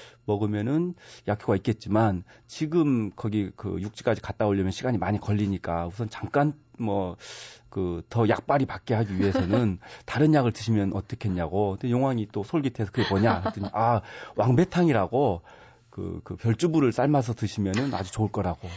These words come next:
Speaker 2: 자라를 삶아 먹으면
Speaker 1: 그렇죠.
Speaker 2: 좋다.
Speaker 1: 네, 자라를 삶아 먹으라
Speaker 2: <laughs>
Speaker 1: 이거죠. 용왕 보기에 그래도 양심은 있어가지고, 어, 별주부는 이제, 어, 충신이니까 뭐 그건 됐고 그렇다면은 뭐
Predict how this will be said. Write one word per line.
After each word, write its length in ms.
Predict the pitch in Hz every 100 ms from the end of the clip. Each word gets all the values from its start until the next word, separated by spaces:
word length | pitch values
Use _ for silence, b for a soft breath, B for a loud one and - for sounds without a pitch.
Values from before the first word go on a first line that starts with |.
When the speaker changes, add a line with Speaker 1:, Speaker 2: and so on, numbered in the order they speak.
| - -
Speaker 2:
자라를 480 | - 180 180 208 208
삶아 280 | 226 233
먹으면 120 | 175 98 180
Speaker 1:
그렇죠. 100 | 185
Speaker 2:
좋다. 320 | - - 175 170
Speaker 1:
네, 40 |
자라를 300 | 220 247 269
삶아 260 | 269 247 240
먹으라 240 | 247 123
Speaker 2:
<laughs> 80 | 104
Speaker 1:
이거죠. 340 | 95 - 90 - B B B B B B 143
용왕 340 | 131 180 170
보기에 520 | 151 139 147 135 - -
그래도 300 | - 147 131
양심은 360 | 110 120 147 110
있어가지고, 840 | - 127 107 90 90 98 92 90 B B B B B _
어, 140 | 117 110
별주부는 640 | 123 117 170 165 151 123
이제, 340 | 107 107 98 92
어, 380 | 95 92 90 90
충신이니까 800 | - 175 180 156 104 92 90 80
뭐 140 | 90 113
그건 200 | 120 95
됐고 440 | 95 - 90 80
그렇다면은 480 | 90 110 107 120 160
뭐 200 | 151 143